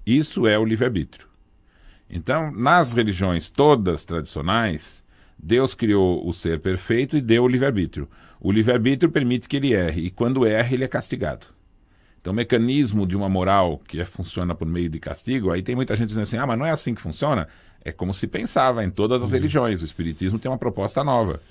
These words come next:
Speaker 2: Que aí é o que falam da moral hete-,
Speaker 1: Heterônoma.
Speaker 2: heterônoma.
Speaker 1: É, a moral heterônoma é aquela que você obedece a uma, a uma, uma lei externa e ela estabelece o, a obediência dessa lei por meio de castigo e de recompensa.
Speaker 2: Uhum.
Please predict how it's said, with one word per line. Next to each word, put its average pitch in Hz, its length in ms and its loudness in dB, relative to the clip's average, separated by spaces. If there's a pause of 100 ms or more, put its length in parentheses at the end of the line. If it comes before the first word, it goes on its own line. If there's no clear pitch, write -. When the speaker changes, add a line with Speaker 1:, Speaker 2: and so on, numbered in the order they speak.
(160)
Speaker 2:
Que - 120 -2
aí 92 200 2
é 98 100 2
o 110 380 0
que - 120 -6
falam 95 420 0
da 98 380 2
moral 87 800 0 (100)
hete-, 87 720 -2
Speaker 1:
Heterônoma. 95 640 4
Speaker 2:
heterônoma. 80 720 -6 (380)
Speaker 1:
É, 90 100 0
a 92 60 6
moral 101 300 4
heterônoma 120 600 2
é 135 80 0
aquela 117 280 0
que 107 100 -6
você 107 220 0
obedece 92 720 -2
a 85 140 -6
uma, 87 160 -6
a - 60 -10
uma, 80 400 -6
uma 85 180 -4
lei 87 240 0
externa 110 640 -2 (580)
e 92 140 -2
ela 113 440 2
estabelece 90 960 -4
o, 78 460 -6
a 80 40 -6
obediência 85 540 -4
dessa 85 260 -6
lei 98 240 0
por 113 140 -4
meio 131 160 -4
de 123 80 -6
castigo 107 440 -4
e - 20 -6
de 110 80 -4
recompensa. 110 600 -6
Speaker 2:
Uhum. 87 60 -8